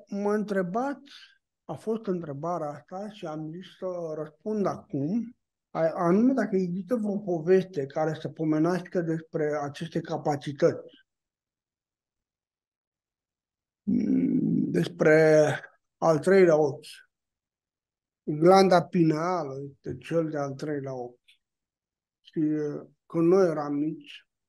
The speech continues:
am auzit mult vorbindu-se despre o poveste a lui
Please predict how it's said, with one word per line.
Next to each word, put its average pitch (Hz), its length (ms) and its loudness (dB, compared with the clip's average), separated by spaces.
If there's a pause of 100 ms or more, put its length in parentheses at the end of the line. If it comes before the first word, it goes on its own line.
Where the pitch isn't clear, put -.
(800)
am 170 180 -6
auzit 160 360 0
mult 151 500 -4 (800)
vorbindu-se 165 760 -2
despre 156 360 -10
o 147 120 -2
poveste 143 1000 -4 (440)
a 156 160 -4
lui 160 220 2